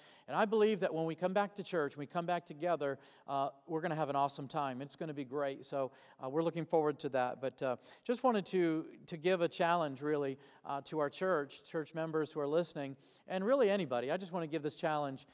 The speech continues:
to you this week and your family. I want you just to take communion with your family this week, and we're gonna do that this week in our house. But any time of the day, whenever it is, any day of the week, just one time, just sit down with your family and just share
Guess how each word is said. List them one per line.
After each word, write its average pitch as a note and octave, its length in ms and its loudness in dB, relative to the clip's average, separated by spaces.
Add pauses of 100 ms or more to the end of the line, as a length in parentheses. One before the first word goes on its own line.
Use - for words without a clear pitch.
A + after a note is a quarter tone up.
(260)
to D#3 100 -8
you D3+ 160 -2
this D3 200 -4
week D3 220 -2
and C#3+ 80 -8
your C#3 100 -6
family. C3+ 540 -4
I G#3+ 120 -2
want C#4+ 220 0
you A3 60 -4
just F3 240 -2
to E3 80 -6
take F3 260 2
communion D3 480 -4
with B2+ 120 -6
your B2+ 80 -6
family C3 400 -4
this A#2+ 200 -12
week, B2 240 -8
and A#2 140 -6 (300)
we're G3+ 80 0
gonna F#3+ 160 4
do D#3 220 2
that B2+ 280 2
this D3 180 -2
week D3 160 -4
in C#3+ 80 -4
our D3+ 140 2
house. C3 340 -2
But C#3 200 0 (340)
any G#3 220 2
time G3 260 0
of F#3+ 60 -2
the F3+ 80 -4
day, E3 240 2
whenever D#3+ 400 0
it D#3 60 0
is, D#3 260 0
any D#3 200 -4
day E3 140 2
of D3+ 80 0
the D3 60 -4
week, C#3 320 -2
just - 280 -2
one G#3 280 0
time, D#3 320 -4
just D3+ 160 -6
sit F3 160 -4
down E3 220 -4
with D#3+ 100 -6
your D#3+ 80 -2
family C#3+ 480 -4 (500)
and E3+ 140 -2
just G#3 180 4
share D#3 680 2